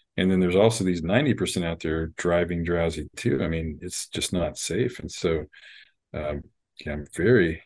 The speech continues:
very passionate about it. And I will say, it's scary, patients that we think, um, we're treating well,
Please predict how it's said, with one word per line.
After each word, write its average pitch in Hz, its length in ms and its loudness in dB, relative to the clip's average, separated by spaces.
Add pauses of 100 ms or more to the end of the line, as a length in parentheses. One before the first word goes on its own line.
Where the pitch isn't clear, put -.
(260)
very 92 260 4
passionate 90 420 0
about 82 220 0
it. 85 60 2
And 92 100 0
I 95 100 2
will 110 180 6
say, 85 540 2 (460)
it's 95 220 -2
scary, 110 560 6
patients 98 560 -2
that 85 180 0
we 90 140 -4
think, 95 520 -4 (640)
um, 85 460 -6 (440)
we're 85 180 -2
treating 90 480 0
well, 92 440 0